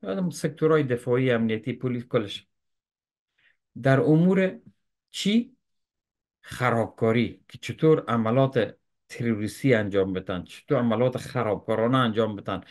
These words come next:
و چطور جنگ ترکیبی. او هم چی؟ در داخل دفتر، در، به اصطلاح،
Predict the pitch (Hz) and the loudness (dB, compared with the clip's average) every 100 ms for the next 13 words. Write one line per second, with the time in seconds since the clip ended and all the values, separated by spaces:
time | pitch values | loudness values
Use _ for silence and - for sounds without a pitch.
0 | - - _ 117 113 - 151 131 127 143 | -20 -20 _ -2 -2 -2 0 2 4 6
1 | 131 120 120 107 - 123 113 - 170 190 | 4 2 0 -2 -2 -2 -2 -2 0 0
2 | 180 233 233 - _ _ _ 123 120 110 | 2 0 -2 -8 _ _ _ -2 0 2
3 | 120 170 156 113 104 - 131 104 - _ | 0 0 -2 -2 -4 -4 -4 -4 -8 _
4 | _ _ _ _ _ _ _ _ _ _ | _ _ _ _ _ _ _ _ _ _
5 | _ _ - 131 123 95 95 _ _ _ | _ _ -2 0 0 -2 -14 _ _ _
6 | _ _ _ _ _ _ _ _ 110 117 | _ _ _ _ _ _ _ _ -6 -6
7 | - 123 139 143 | -2 -2 -2 -4